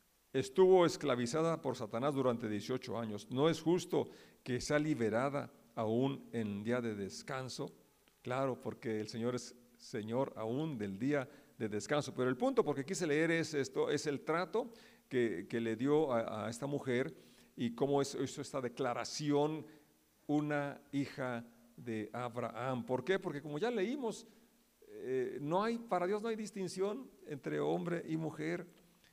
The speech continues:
En Cristo somos uno. Efesios uno seis, el apóstol dice,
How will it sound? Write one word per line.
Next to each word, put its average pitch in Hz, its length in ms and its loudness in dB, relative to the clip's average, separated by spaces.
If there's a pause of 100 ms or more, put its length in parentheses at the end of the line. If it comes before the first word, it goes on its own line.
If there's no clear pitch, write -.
(120)
En 127 200 -2
Cristo 170 320 -2
somos 151 480 -4 (260)
uno. 185 300 0 (1040)
Efesios 240 420 2
uno 233 220 4
seis, 151 520 4
el 143 120 2
apóstol 185 380 2
dice, 160 280 0